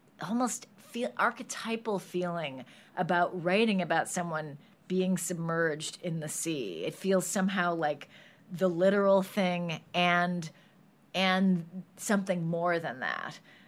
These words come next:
Uh, so that was just, it, it, it was really fun to, to, to kind of go there and really do that. And yet it also is a,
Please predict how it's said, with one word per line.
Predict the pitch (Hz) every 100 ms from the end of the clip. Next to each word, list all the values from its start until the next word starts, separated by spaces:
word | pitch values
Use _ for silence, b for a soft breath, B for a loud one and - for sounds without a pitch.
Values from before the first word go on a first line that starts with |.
| -
Uh, | - 160 147 139
so | - -
that | 208 233 269
was | 269
just, | - 208 202 - - _
it, | 143 - 156
it, | - -
it | 202 -
was | 208 180
really | 202 269 233
fun | 214 - 196 170 123 123 -
to, | - 190
to, | - 180
to | 180 - 202
kind | 185 214
of | 190 156
go | 185 185
there | 170 160 139
and | 95 170 165
really | 180 180 175
do | 165 165 170
that. | 147 101 98 -
And | 214 226
yet | 311 311
it | 226
also | 196 339 277
is | 170 190
a, | 185 175